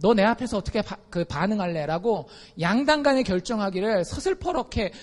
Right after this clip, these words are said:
여러분들 앞에서 기다리고 있는, 여러분들의 답을 기다리고 있는 분이 예수예요. 그런데 그분이 여러분들이 부족한 걸 알아요.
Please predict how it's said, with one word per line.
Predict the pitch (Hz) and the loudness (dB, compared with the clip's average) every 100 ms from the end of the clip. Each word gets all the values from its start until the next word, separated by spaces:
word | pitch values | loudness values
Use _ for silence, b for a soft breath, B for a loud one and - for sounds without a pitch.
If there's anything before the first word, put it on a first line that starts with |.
| B B | B B
여러분들 | 196 202 196 | 0 2 0
앞에서 | 143 196 170 | 0 -4 -6
기다리고 | - 165 175 170 151 | -6 -2 0 0 -2
있는, | 131 | 0
여러분들의 | 156 185 190 185 | 2 2 2 2
답을 | 151 170 | 2 0
기다리고 | - 165 165 156 | -4 -4 -4 -4
있는 | 151 135 | -6 -8
분이 | 135 113 | -10 -10
예수예요. | 110 104 82 110 _ _ _ _ _ _ _ _ _ _ _ _ _ _ _ b b b | -12 -14 -18 -20 _ _ _ _ _ _ _ _ _ _ _ _ _ _ _ b b b
그런데 | - 240 247 | -2 0 0
그분이 | - 214 262 233 196 143 123 - _ - | 0 0 2 2 0 -4 -10 -18 _ -6
여러분들이 | 160 170 165 - | -4 -4 -6 -10
부족한 | 147 156 - 147 | -12 -14 -14 -16
걸 | 117 | -16
알아요. | - - | -20 -20